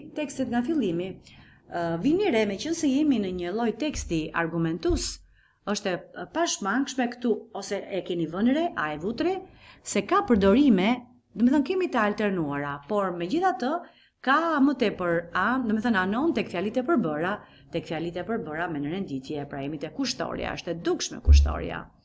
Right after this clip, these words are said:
Rrall ka fjalit të thjeshta, kështu që më tepër i,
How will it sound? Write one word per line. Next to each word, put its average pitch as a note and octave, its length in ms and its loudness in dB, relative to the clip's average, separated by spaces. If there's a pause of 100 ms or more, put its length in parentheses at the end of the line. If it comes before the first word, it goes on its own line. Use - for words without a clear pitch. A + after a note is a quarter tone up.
(480)
Rrall G3+ 640 4
ka G#3 160 0 (220)
fjalit E3 260 -4
të C4+ 120 -4
thjeshta, F4 480 2 (680)
kështu - 300 -4
që G3 160 -2 (180)
më D4 120 4 (100)
tepër G#3 400 0
i, G3 140 0